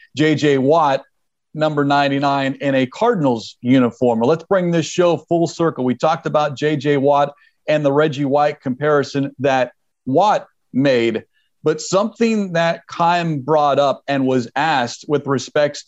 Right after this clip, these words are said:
to how this team was able to land J J Watt. And remember what Watt said when asked about Kyler Murray. Quote,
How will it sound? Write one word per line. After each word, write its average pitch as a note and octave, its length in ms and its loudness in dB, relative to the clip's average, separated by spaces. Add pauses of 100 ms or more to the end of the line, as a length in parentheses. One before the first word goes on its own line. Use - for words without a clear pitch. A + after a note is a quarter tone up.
to C#3+ 340 2
how E3+ 300 0
this E3 240 -4
team D#3+ 300 -2
was C3 220 2
able C#3 320 0
to A#2+ 140 -4
land B2 520 0 (380)
J C#3+ 240 2
J C3 240 2
Watt. A#2+ 480 0
And B2 120 0
remember G3+ 300 0
what B3 220 2
Watt F#3 280 2
said C#3 520 0 (200)
when C#3 180 0
asked E3 360 -2
about D3+ 340 -2
Kyler D3 360 0
Murray. B2+ 400 -4
Quote, F#3+ 280 0